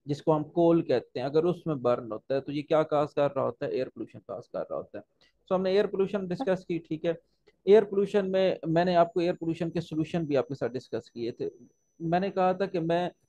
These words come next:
solution क्या है, जब आपको causes पता चल जाते हैं फिर आपके लिए solution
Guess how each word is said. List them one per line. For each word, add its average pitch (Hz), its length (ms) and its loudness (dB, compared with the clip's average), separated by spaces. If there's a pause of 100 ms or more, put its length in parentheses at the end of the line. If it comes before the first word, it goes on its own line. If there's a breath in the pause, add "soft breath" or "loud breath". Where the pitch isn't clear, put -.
(180)
solution 190 500 0
क्या 196 140 4
है, 190 60 0
जब 185 140 4
आपको 180 160 6
causes 185 400 2
पता 196 200 -2
चल 190 180 -2
जाते 185 220 0
हैं 175 80 -4
फिर 185 160 -2
आपके 175 200 -2
लिए 175 80 0
solution 165 480 -4